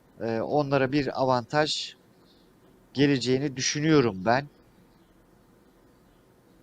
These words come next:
Evet, şu an Bağkur'la ilgili görseli de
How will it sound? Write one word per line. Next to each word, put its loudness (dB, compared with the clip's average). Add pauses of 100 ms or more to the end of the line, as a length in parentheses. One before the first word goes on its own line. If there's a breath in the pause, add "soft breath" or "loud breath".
(1600)
Evet, -4
şu -2
an -2
Bağkur'la 2
ilgili -2
görseli 0
de 4